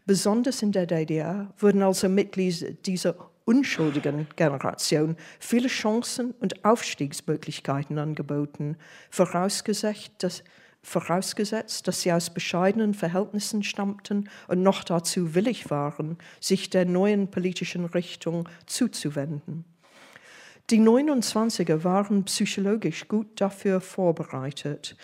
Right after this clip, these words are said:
Viele fühlten sich vom Narzissmus betrogen,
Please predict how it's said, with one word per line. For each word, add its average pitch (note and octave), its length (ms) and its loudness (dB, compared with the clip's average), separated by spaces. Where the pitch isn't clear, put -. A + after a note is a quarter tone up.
Viele B3+ 680 0
fühlten G3+ 440 4
sich F3 320 -2
vom E3+ 220 0
Narzissmus F3+ 840 -2
betrogen, E3 800 -2